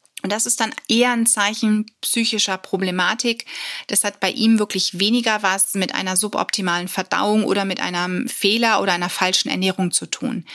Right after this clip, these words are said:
Und das habe ich ja eingangs schon gesagt, ne? Daran muss man auch immer wieder denken und das überprüfen. Also Juckreiz hat ganz viele Gesichter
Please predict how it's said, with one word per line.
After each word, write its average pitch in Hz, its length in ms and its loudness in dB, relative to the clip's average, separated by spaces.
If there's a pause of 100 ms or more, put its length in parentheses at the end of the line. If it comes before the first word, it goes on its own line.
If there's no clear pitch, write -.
(400)
Und 190 300 -4 (120)
das 202 180 0
habe 214 100 -2
ich 214 80 -2
ja 214 120 0
eingangs 202 460 2
schon 170 180 -2
gesagt, 170 420 -2
ne? 190 80 2
Daran 202 340 0
muss 208 220 2
man 190 120 0
auch - 280 -2 (100)
immer 233 360 4
wieder 196 200 2
denken 196 400 0
und 202 100 0
das 180 200 2
überprüfen. 180 880 -2 (760)
Also 202 200 0
Juckreiz 226 580 0 (100)
hat - 240 -2
ganz 240 400 0
viele 226 300 0
Gesichter 185 840 -2